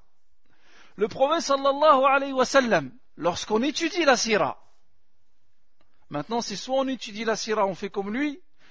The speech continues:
soit on veut faire comme nos passions. Le prophète sallallahu alayhi wa sallam, lorsqu'on étudie la sira du prophète sallallahu alayhi wa sallam, il a commencé par la da'wa du tawhid, par la da'wa de l'unicité, par la base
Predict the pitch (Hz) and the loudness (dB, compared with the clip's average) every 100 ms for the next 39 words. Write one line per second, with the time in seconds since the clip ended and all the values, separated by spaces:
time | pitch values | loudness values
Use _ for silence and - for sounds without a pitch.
0 | - - 202 247 226 196 190 233 - 190 | -20 -10 -2 0 0 -4 -4 -4 -4 -8
1 | 175 180 - 143 - 131 - - - - | -6 -6 -6 -6 -6 -10 -12 -20 -20 -20
2 | - - - - - - - - - - | -20 -20 -20 -20 -20 -20 -20 -20 -20 -20
3 | - 156 233 262 262 277 277 277 254 285 | -6 2 2 4 0 0 2 2 2 -2
4 | - 233 240 294 247 247 247 220 - 240 | -2 -4 -4 -4 -6 -4 -2 -2 -2 0
5 | 285 214 196 240 226 226 233 240 285 226 | 0 0 -4 -4 -4 -6 -4 2 2 0
6 | - - - - - 240 262 262 269 254 | -14 -20 -20 -20 -8 2 2 2 0 0
7 | 220 269 269 233 226 220 190 214 196 214 | 0 -4 -4 2 4 4 2 2 2 0
8 | 170 160 160 143 - 139 123 - - - | -2 -8 -10 -10 -10 -8 -10 -12 -20 -20
9 | - - - - 160 165 156 151 156 190 | -20 -20 -20 -10 -6 -6 -4 -4 -4 -6
10 | 147 123 117 110 - - 123 - 147 127 | -8 -10 -10 -12 -16 -18 -20 -14 -12 -10
11 | 113 110 120 107 - - - - | -6 -4 -4 -6 -16 -18 -20 -20